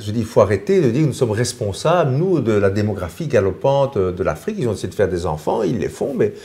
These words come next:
qu'ils s'en occupent, hein, qu'ils s'en occupent.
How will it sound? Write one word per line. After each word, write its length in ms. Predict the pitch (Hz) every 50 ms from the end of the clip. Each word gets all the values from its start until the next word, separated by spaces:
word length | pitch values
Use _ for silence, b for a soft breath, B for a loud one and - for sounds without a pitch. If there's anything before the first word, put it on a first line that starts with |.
| B B B B
qu'ils 100 | - 120
s'en 240 | - - - 123 104
occupent, 400 | 92 90 - - 277 - - -
hein, 140 | 165 226 262 - b b b b b b
qu'ils 180 | - - 107
s'en 280 | - - - 214 196 147
occupent. 360 | 120 - - 285 269 -